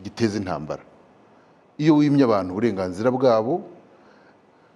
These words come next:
Kongo ifite imitwe ijana na, hafi ijana na mirongo itatu irenga. Ije-, ire-,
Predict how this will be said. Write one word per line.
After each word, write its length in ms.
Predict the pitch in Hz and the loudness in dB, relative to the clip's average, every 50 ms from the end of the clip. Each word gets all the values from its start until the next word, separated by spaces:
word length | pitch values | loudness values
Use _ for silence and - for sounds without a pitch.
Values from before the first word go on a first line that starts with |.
| _ _ _ _ _ _ _ _ _ _ _ _ _ _ _ _ _ _ _ _ _ | _ _ _ _ _ _ _ _ _ _ _ _ _ _ _ _ _ _ _ _ _
Kongo 260 | - 202 220 226 208 | -2 0 0 0 0
ifite 220 | 165 139 139 - - | -2 -4 -6 -6 -2
imitwe 320 | 127 151 170 - - 180 175 - | -2 -2 -2 2 0 0 0 0
ijana 340 | 143 123 151 143 135 127 | 0 0 2 2 2 2
na, 260 | 123 123 120 123 - 117 | 2 2 0 0 -2 -2
hafi 220 | 147 160 156 151 | -2 -2 -2 -2
ijana 160 | 123 123 113 | -4 -2 -2
na 60 | 110 | 0
mirongo 240 | 110 107 104 101 98 | 0 -2 -2 -4 -4
itatu 240 | 101 95 - - 123 | -6 -8 -8 -6 -2
irenga. 340 | 113 110 87 80 76 71 - - - - _ _ _ _ _ _ _ _ _ _ _ _ _ _ _ _ _ _ _ _ _ _ _ _ _ _ _ _ _ _ _ - | -2 -2 -2 -4 -8 -14 -18 -20 -20 -20 _ _ _ _ _ _ _ _ _ _ _ _ _ _ _ _ _ _ _ _ _ _ _ _ _ _ _ _ _ _ _ 0
Ije-, 300 | 147 139 147 139 143 143 | 0 2 2 2 2 4
ire-, 180 | 156 160 156 | 4 4 4